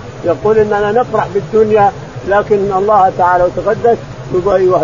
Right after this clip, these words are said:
يهدينا إلى أن ننفقها في حق الله تعالى وتقدس". فإذا رزق الإنسان مال، المال ما هو مكروه، المال الحلال ما هو مكروه في يد ال-،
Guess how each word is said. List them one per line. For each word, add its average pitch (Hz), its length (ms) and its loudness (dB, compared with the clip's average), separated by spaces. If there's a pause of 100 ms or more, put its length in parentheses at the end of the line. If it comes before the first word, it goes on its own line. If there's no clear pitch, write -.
(220)
يهدينا 226 500 0
إلى 233 240 2
أن 208 160 0
ننفقها 202 560 0
في 190 140 -4
حق 190 180 -2 (180)
الله 170 240 -2 (200)
تعالى 151 240 -2
وتقدس". - 500 -10 (360)
فإذا 185 400 2
رزق 226 340 0
الإنسان 190 480 0
مال، 214 240 2 (320)
المال 208 400 2
ما 226 60 2
هو 226 160 4
مكروه، 202 420 -2 (400)
المال 208 340 2
الحلال 185 540 2 (100)
ما 247 80 2
هو 285 100 2
مكروه 196 400 0 (320)
في 170 140 2 (200)
يد 190 240 2
ال-، 185 680 0